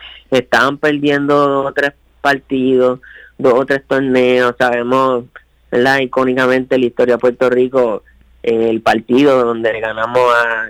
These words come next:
Estados Unidos, donde Carlos Arroyo, eh, puso en alto el nombre y la bandera de Puerto Rico, así se puede decir, restregándose en la cara de, de U S A,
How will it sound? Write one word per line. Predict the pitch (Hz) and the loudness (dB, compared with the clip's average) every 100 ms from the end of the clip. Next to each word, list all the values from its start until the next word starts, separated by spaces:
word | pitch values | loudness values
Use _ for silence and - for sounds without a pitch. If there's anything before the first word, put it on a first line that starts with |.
| - | -8
Estados | 127 131 123 123 | -4 0 0 0
Unidos, | 131 135 143 139 123 | -2 0 2 2 2
donde | 120 113 | -2 -4
Carlos | 107 110 110 | -4 -2 -2
Arroyo, | 107 123 135 131 123 113 113 110 _ _ - | 0 2 2 2 0 -2 -2 -8 _ _ -4
eh, | 113 110 | -2 -2
puso | 120 117 135 135 127 | -4 0 2 2 2
en | 127 | 0
alto | 135 127 123 107 98 - | -4 -4 -6 -4 -10 -8
el | 123 120 | -6 0
nombre | 127 135 131 | 0 0 0
y | 120 | 2
la | 117 | 0
bandera | 113 113 120 | -2 -2 -2
de | |
Puerto | 123 123 123 | 0 -2 0
Rico, | 127 131 | 0 0
así | 117 - 139 131 | 0 -2 -4 -2
se | 110 | -2
puede | 117 | -2
decir, | 117 135 | -2 -2
restregándose | 131 120 123 120 123 156 143 120 | -2 -2 -2 0 0 -2 0 0
en | 110 | 0
la | 110 | -2
cara | 113 120 123 | 0 2 2
de, | 117 92 | 2 0
de | 113 113 117 | -2 0 0
U | 110 | 0
S | |
A, | - | 0